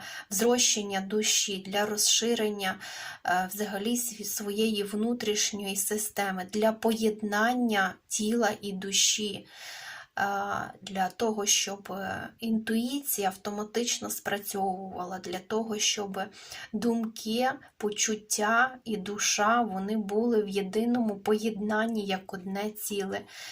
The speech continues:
Тому порада від вищих сил: приймайте, трансформуйтеся, робіть для себе якнайкраще. А, негативні всі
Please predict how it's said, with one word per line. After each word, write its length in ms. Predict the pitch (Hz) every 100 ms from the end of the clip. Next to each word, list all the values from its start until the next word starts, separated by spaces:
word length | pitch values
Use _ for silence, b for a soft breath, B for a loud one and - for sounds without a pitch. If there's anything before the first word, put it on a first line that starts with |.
| B B -
Тому 520 | 196 196 233 277 311 _
порада 480 | - 196 196 233 220
від 240 | 190 190 190
вищих 500 | 202 202 - 202 -
сил: 420 | - 247 277 302 B B -
приймайте, 800 | 226 254 240 202 220 262 262 190
трансформуйтеся, 1400 | - 220 226 - 208 202 196 220 277 277 208 - - 180
робіть 360 | 190 196 214 208
для 220 | 196 190
себе 440 | - 202 190 190
якнайкраще. 1160 | 190 185 - 185 190 - 190 220 269 - - 202 B B B B B B -
А, 160 | 185 196
негативні 800 | 208 226 226 226 247 220 208
всі 520 | 196 - - 214 202